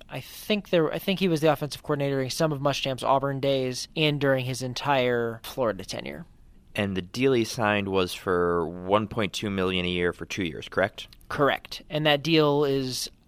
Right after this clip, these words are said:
Speaker 1: I believe, a hundred percent guaranteed, give or take mitigation,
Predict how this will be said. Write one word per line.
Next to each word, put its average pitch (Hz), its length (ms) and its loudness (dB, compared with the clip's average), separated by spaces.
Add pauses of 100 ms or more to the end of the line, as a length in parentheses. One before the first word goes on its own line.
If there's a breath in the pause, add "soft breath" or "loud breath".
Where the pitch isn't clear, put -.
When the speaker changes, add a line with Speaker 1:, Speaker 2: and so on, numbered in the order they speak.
Speaker 1:
I 151 80 -2
believe, 170 360 4
a 165 60 6
hundred 185 240 4
percent 165 300 -2
guaranteed, 147 800 -2 (240)
give 156 260 4
or 143 100 2
take 135 460 -4
mitigation, 113 720 -6